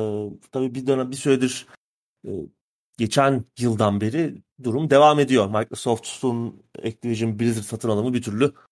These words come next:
tamamlanamıyor. E, Sony biraz taş koymaya çalışıyor. Yani süreci kısaca özetleyecek olursak Sony, e, Call of Duty'nin çok büyük marka olduğunu, e, öne sürerek,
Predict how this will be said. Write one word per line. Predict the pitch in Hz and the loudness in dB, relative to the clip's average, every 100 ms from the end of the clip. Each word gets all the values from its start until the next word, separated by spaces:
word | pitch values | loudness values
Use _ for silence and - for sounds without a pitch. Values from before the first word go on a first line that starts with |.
| - | 0
tamamlanamıyor. | 127 131 135 131 127 101 127 - _ _ _ _ _ _ _ | 4 6 6 6 4 4 0 -2 _ _ _ _ _ _ _
E, | |
Sony | 120 - 185 156 | -4 2 4 6
biraz | 127 120 | 6 6
taş | - 117 | 2 0
koymaya | - 104 95 95 | 0 -4 -4 -6
çalışıyor. | 92 87 - 123 | -6 -10 -4 -2
Yani | 120 120 87 123 | -2 -2 -4 -6
süreci | - 123 110 113 | -4 -2 -2 -6
kısaca | - 113 | -4 -2
özetleyecek | 113 107 - 107 107 | 0 0 -2 -4 -4
olursak | 104 95 143 139 | -4 2 2 2
Sony, | - 131 131 120 - _ _ _ _ - | 0 2 2 0 -4 _ _ _ _ -2
e, | 117 117 117 117 | 2 4 2 2
Call | 127 | 2
of | 127 - | 2 2
Duty'nin | 127 127 120 - - _ - 120 | 0 2 0 0 -6 _ -8 -4
çok | 117 110 | -4 -6
büyük | - | -6
marka | 120 110 107 113 | 0 2 4 2
olduğunu, | 107 101 98 95 - _ _ _ - | 0 0 -2 -4 -8 _ _ _ -14
e, | 95 95 92 - | -12 -10 -12 -4
öne | 120 117 | 0 0
sürerek, | 113 120 110 127 - | 0 2 2 2 -2